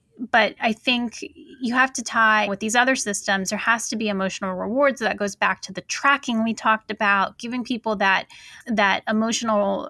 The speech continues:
that little reward, feeling of reward for reducing waste by this much today.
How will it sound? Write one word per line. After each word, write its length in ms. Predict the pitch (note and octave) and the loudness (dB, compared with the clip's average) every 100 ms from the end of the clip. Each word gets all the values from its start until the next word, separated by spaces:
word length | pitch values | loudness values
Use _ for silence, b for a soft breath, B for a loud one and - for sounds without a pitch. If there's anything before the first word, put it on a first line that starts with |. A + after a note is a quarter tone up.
| - | -4
that 200 | G3+ F#3 | -2 0
little 280 | B3+ C4 C4 | 0 2 2
reward, 540 | A3+ A#3 G3+ A3 A3 G#3+ | 2 0 2 2 2 0
feeling 400 | - C#4+ C#4 C4 | 0 2 2 0
of 160 | A3 | 0
reward 720 | G#3 G3+ G3+ G#3+ G#3+ F#3+ F3+ | 0 0 2 2 4 2 0
for 640 | - G3+ F#3+ F#3 F#3 F3+ F3+ B B B | -4 -2 0 2 2 2 -2 B B B
reducing 580 | G3+ G#3+ A#3+ A3 A#3+ G#3 | -2 0 0 0 -2 0
waste 380 | G3 G3 - | 0 0 -2
by 260 | - F3+ F3+ | 0 2 0
this 240 | F3+ A3 - | 0 0 0
much 340 | G3+ F#3+ - | 0 -2 -4
today. 520 | - F3+ - - - | -4 -2 0 -2 -6